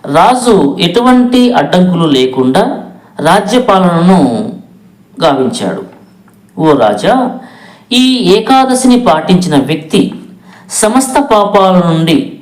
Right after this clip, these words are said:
విముక్తి పొంది ఆధ్యాత్మిక జగత్తును చేరగలడు. ఈ ఏకాదశి మహిమను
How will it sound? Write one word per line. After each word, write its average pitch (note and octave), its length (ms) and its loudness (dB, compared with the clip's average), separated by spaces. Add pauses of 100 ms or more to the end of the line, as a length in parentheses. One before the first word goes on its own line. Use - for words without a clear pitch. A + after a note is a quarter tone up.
విముక్తి F3+ 400 2
పొంది F#3 560 -2 (480)
ఆధ్యాత్మిక A#3 720 2
జగత్తును F3+ 920 2 (240)
చేరగలడు. C3+ 600 -2 (1120)
ఈ A#3+ 400 2
ఏకాదశి B3 540 2
మహిమను F3+ 840 2